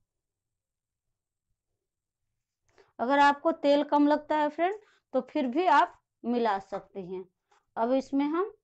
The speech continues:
तेल डाल लेंगे फ्रेंड, तीन चार बड़ा चम्मच तेल डाल लेंगे फ्रेंड। देखिए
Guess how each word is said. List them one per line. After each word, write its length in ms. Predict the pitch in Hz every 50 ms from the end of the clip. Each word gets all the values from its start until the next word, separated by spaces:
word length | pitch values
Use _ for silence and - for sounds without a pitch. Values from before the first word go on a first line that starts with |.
| _ _ _ _ _ _ _ _ _ _ _ _ _ -
तेल 280 | 247 233 226 220 208 202
डाल 220 | 190 180 170 185
लेंगे 360 | 190 185 190 185 196 185 180 175
फ्रेंड, 340 | - _ 202 190 185 - - _ _ _ _ _ _ _ _ _ _
तीन 240 | 285 302 311 302 294
चार 460 | 294 - - 262 262 269 285 320 339 294
बड़ा 280 | 240 254 254 247 254 254
चम्मच 480 | - 285 262 269 285 330 392 403 - _ _ _ _ _ -
तेल 240 | 240 226 226 226 220
डाल 200 | 202 196 185 190
लेंगे 340 | 190 190 185 185 190 185 185
फ्रेंड। 360 | 180 - 202 202 202 202 190
देखिए 460 | 190 185 165 170 - - 185 175 175